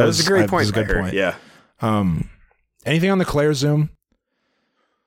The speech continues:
Speaker 2: Without spoiling anything about the season of The Bachelorette?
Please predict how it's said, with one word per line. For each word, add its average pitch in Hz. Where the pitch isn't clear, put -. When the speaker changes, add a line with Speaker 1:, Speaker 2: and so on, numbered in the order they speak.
Speaker 2:
Without 120
spoiling 117
anything 117
about 104
the 101
season 107
of 98
The 101
Bachelorette? 101